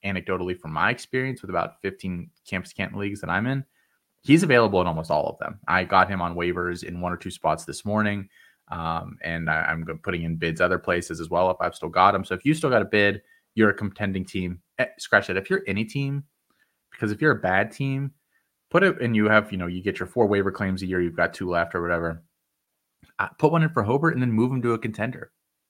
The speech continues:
You, that's a, that's a, a free third round supplemental pick that you can probably get from a contender if they don't have their, their, uh, waiver ads and you do. I think that's a, a, the, the, the smart way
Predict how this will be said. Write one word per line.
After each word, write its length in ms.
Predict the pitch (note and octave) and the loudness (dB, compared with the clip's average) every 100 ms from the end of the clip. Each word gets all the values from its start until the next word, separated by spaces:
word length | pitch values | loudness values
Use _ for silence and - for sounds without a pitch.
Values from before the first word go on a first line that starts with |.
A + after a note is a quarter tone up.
| _ | _
You, 280 | A2 B2+ A#2 | -4 -2 2
that's 180 | B2 C3+ | 0 0
a, 100 | A#2+ | 0
that's 200 | A#2+ B2+ | 0 -2
a, 180 | A2+ - | -6 -2
a 120 | A2 | -4
free 500 | - B2+ A#2+ A#2+ A2 - | -2 -2 -2 -4 -8 -6
third 240 | - B2 | 2 4
round 160 | A#2+ A2+ | 4 2
supplemental 380 | A2+ A2 A2+ - | -4 -4 -6 -6
pick 180 | - | -10
that 80 | E2 | -10
you 100 | E2+ | -12
can 80 | - | -8
probably 260 | F#2+ E2+ E2 | -10 -8 -8
get 200 | E2 - _ _ _ | -10 -10 _ _ _
from 100 | E2+ | -10
a 60 | E2 | -8
contender 580 | F2+ G#2 G2+ F2+ E2+ _ _ _ _ | -10 -6 -6 -6 -10 _ _ _ _
if 160 | G2 - | -8 -2
they 80 | |
don't 160 | F#2+ F2+ | -2 0
have 220 | F#2 F2 | -2 -2
their, 360 | F2 E2+ F2 - - | -4 -2 -4 -8 -4
their, 400 | E2 E2 - - - | 0 0 -2 -8 -8
uh, 180 | - - - | -4 -6 -6
waiver 320 | G2 G2 F2+ | -4 -2 0
ads 240 | E2 E2 E2+ | -2 -2 -6
and 100 | E2 | -8
you 80 | D#2+ | -8
do. 240 | E2 - _ - | -8 -14 _ -4
I 100 | G2 | -4
think 140 | F#2+ | 0
that's 180 | F2 - | -2 0
a, 180 | E2 - | -4 -2
a, 200 | E2+ - _ _ - | -6 -6 _ _ -12
the, 160 | - - | -12 -6
the, 160 | E2+ E2 | -8 -8
the 80 | - | -10
smart 300 | - C#3+ E3 | 2 4 4
way 320 | F2+ D2+ G2 | 2 -2 -6